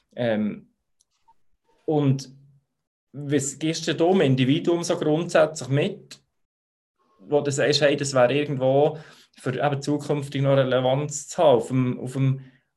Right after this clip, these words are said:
Arbeitsmarkt? Oder wir können auch, auch nennen im, im, im wirtschaftlichen Leben, weil es halt auch Teil vom Leben ist. Was hast du da das Gefühl,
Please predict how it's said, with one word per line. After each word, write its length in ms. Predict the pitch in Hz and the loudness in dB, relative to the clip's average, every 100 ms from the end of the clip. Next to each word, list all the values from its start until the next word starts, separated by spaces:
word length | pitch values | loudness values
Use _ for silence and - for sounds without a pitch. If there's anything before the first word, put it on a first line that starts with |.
| _ _ - | _ _ 2
Arbeitsmarkt? 1120 | 139 151 143 143 139 139 175 185 131 101 - | 6 6 6 4 4 -2 2 6 6 4 0
Oder 260 | 117 117 127 | -2 0 0
wir 80 | 123 | 0
können 480 | 113 120 123 127 - | 2 4 2 0 -4
auch, 260 | 120 - 113 - | -6 -6 -10 -4
auch 220 | 104 127 | -2 -2
nennen 260 | 139 131 135 | -2 0 0
im, 360 | 120 123 127 | 0 -2 -2
im, 600 | - 123 123 120 123 127 - | -4 -4 -2 0 -2 -6 -4
im 160 | 135 | 0
wirtschaftlichen 720 | 131 139 139 131 - 120 139 135 | 2 0 0 -4 -4 -6 -2 2
Leben, 180 | 143 110 | 2 2
weil 220 | 107 104 | 0 0
es 140 | 104 | -2
halt 260 | 123 120 120 | 2 2 2
auch 240 | 127 135 | -2 0
Teil 200 | - 135 | 0 0
vom 120 | 139 - 135 | -4 -14 -6
Leben 400 | 131 135 - 160 127 | -4 -2 -4 -6 -6
ist. 320 | - - - _ _ _ _ _ - | -6 -8 -12 _ _ _ _ _ -10
Was 120 | 117 | 0
hast 180 | 131 135 | 0 0
du 60 | 151 | 0
da 340 | 151 147 151 | 2 2 0
das 380 | - - - _ | -6 -16 -18 _
Gefühl, 760 | - - 135 135 151 165 175 | -20 -10 0 4 4 2 -2